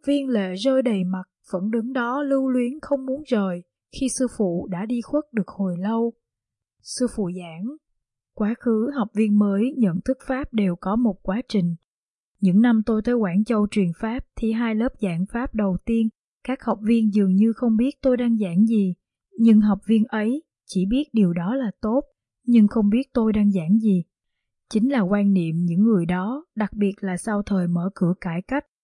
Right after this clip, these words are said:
thì người Quảng Châu tư tưởng đều là kiếm tiền. Đợi đến lớp thứ ba, lớp thứ tư thì mới khai nổ, lập tức minh bạch ra rằng tôi đang giảng những gì. Bấy giờ học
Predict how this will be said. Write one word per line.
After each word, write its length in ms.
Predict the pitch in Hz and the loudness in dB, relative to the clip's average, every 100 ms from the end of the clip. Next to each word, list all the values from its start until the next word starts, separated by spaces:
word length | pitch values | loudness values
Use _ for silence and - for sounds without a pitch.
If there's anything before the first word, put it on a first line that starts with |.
| _ | _
thì 120 | - | 0
người 160 | 214 208 | 4 4
Quảng 300 | 202 175 220 | 4 2 0
Châu 300 | - 233 214 | 0 0 0
tư 140 | 214 220 - | 0 0 0
tưởng 240 | 175 190 | -2 2
đều 200 | 226 185 | 2 0
là 160 | 180 170 | -2 -4
kiếm 220 | - 208 262 | -2 -2 2
tiền. 240 | 220 185 170 _ _ _ _ _ _ | 2 2 0 _ _ _ _ _ _
Đợi 200 | 202 180 | 2 4
đến 200 | 175 214 | 4 2
lớp 120 | 233 269 | 0 -2
thứ 160 | - 247 | 0 0
ba, 360 | 233 240 233 233 | 0 -2 -4 -6
lớp 180 | 226 269 - | -2 -2 0
thứ 140 | 247 269 | 0 2
tư 340 | 262 247 240 277 | 2 4 4 0
thì 180 | - 214 | 0 2
mới 200 | 170 180 | 2 0
khai 280 | 240 247 233 | -2 -4 2
nổ, 360 | 214 165 180 233 _ _ _ | 2 2 0 -2 _ _ _
lập 200 | - 202 - | -2 -2 0
tức 200 | 269 - | -2 2
minh 220 | 240 214 | 0 2
bạch 160 | 202 185 | 2 0
ra 200 | - 214 | -4 -6
rằng 340 | 208 202 185 180 - | -4 -4 -4 -4 -2
tôi 180 | 240 233 | 0 0
đang 200 | 226 208 | 0 0
giảng 280 | 185 170 | 0 0
những 240 | 214 185 202 | 0 2 0
gì. 300 | 208 202 180 - _ _ _ | 2 2 0 -6 _ _ _
Bấy 160 | 233 254 | -2 0
giờ 160 | 247 | 2
học 200 | 202 190 | 0 -4